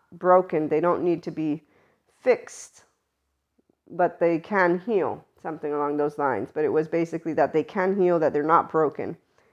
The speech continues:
And, uh, that's 'cause all of good therapists know you have a self like I do. And as long as that three-year-old is present somewhere, the one-year-old, the you, which it's always there.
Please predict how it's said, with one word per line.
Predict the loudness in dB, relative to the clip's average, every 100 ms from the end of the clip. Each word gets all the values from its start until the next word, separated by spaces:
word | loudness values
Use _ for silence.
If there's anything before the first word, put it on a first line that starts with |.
| _ _ _ -10
And, | -8 -6 -8 -4
uh, | -2 4
that's | 2 2
'cause | 2
all | 4
of | 4 2
good | 0 2
therapists | 4 6 6 4 4 0 -16 -2
know | 2 4
you | 2 4
have | 6 6
a | 4
self | 4 4 6
like | 2 6
I | 6 6
do. | 2 -2 -2 -2
And | -4
as | -4 -2
long | -2 0
as | -2 -2
that | 0 0 0
three-year-old | -2 2 2 2 0
is | -6
present | -6 -4 -2 -6 -8
somewhere, | -6 -4 -2
the | -2
one-year-old, | 0 0 2 2 2 2
the | -2
you, | -2 2 2 2
which | 0 -4 -6
it's | 2
always | 6 8 6 2
there. | 2 2 -2